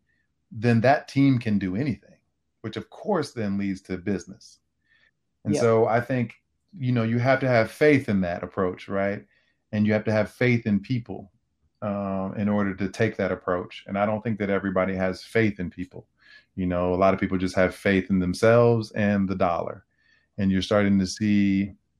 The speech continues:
Speaker 1: cracks in that approach, you know, and more people actually try to find, you know, not just a boss, but a mentor, you know, not
Speaker 2: Yeah.
Speaker 1: just someone to tell them what to do, but to inspire them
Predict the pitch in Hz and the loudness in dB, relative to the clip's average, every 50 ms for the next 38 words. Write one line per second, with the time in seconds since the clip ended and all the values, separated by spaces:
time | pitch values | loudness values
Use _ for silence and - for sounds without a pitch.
0 | _ - - 113 113 - - - - 95 90 85 82 87 - - 87 87 - - | _ -2 0 0 0 0 -2 -8 -8 -6 -6 -6 -6 -8 -8 -6 -8 -8 -8 -12
1 | - - - - - - 95 92 90 90 90 90 92 104 98 95 98 98 98 92 | -16 -18 -18 -18 -14 -8 -6 -6 -4 -4 -2 -2 -2 0 2 2 4 4 2 2
2 | - 104 104 101 95 95 95 92 - - 92 - 92 87 87 - - 98 101 101 | 0 0 0 2 2 2 2 2 0 -4 0 0 0 0 0 0 2 2 4 4
3 | 98 95 92 90 90 87 - _ _ _ _ _ _ _ _ _ - 101 98 95 | 2 2 0 -2 -4 -6 -8 _ _ _ _ _ _ _ _ _ -2 0 0 0
4 | 92 90 87 90 90 90 98 101 101 101 98 98 92 - 95 87 82 92 98 104 | 0 0 -2 -2 0 2 4 4 4 4 2 0 0 0 -4 0 4 6 6 6
5 | 92 78 85 - - - 98 92 90 90 92 104 113 110 - - 87 85 - - | 6 4 2 -4 -14 -8 -4 -2 0 2 2 2 0 0 -2 -6 -10 -10 -10 -14
6 | - - _ _ _ _ _ _ _ 101 92 87 87 87 - - - - - 101 | -18 -20 _ _ _ _ _ _ _ -14 -12 -12 -12 -14 -16 -18 -20 -10 -4 -2
7 | 98 101 101 101 92 101 101 95 - 104 101 98 92 90 - - 110 104 98 101 | 0 0 0 0 0 0 -2 0 2 2 2 2 2 0 0 2 4 4 4 4
8 | 98 98 95 92 - 95 92 95 104 101 92 98 92 - - 95 92 90 - - | 4 4 4 2 0 -4 -4 -2 -2 0 0 -4 -6 -6 -4 -4 -4 -6 -8 -8
9 | - - 104 107 107 104 101 95 95 90 87 87 90 | -2 2 2 4 4 2 0 -2 -4 -6 -8 -8 -12